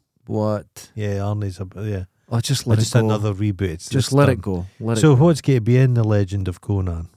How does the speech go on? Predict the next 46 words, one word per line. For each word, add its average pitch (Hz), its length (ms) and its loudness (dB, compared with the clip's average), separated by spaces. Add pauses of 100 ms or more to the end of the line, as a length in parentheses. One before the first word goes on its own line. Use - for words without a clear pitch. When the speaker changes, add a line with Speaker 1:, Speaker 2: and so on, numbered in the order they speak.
Speaker 2:
Is - 140 -8
he 151 140 2
gonna 131 180 4
be 123 80 4
in 117 100 4
it - 20 4
Speaker 1:
Schwarzenegger, 113 120 4
Speaker 2:
playing 113 180 4
an 107 120 0
older 110 120 2
Speaker 1:
yeah. 104 220 0
Speaker 2:
dude? 107 280 -2 (640)
I'd 269 80 -8
quite 196 200 0
like 113 120 4
Speaker 1:
Well, 208 140 6
Speaker 2:
to 180 80 -6
Speaker 1:
the 202 80 4
Speaker 2:
see - 80 4
Speaker 1:
thing 214 140 4
Speaker 2:
that. 214 60 4
Speaker 1:
is, 170 180 0
there 143 200 0
is 165 140 2
a 139 80 4
book 135 360 0
where 123 200 -4
he's 113 220 -2
older. 120 200 0
Speaker 2:
Yeah. 185 240 4 (520)
Speaker 1:
And 107 280 -2 (360)
Speaker 2:
I 151 160 6
love 127 360 2
Speaker 1:
it - 60 -6
could 120 140 0
Speaker 2:
Conan. 110 180 2
Speaker 1:
work. 78 160 -6
Speaker 2:
Conan 131 600 0
the 107 100 -8
Barbarian's 95 580 -4
a 95 60 -8
fucking - 360 -12
superb 95 460 -10
film. 82 240 -14
Speaker 1:
<gasps> - 640 -20
Speaker 2:
Co-, 123 240 4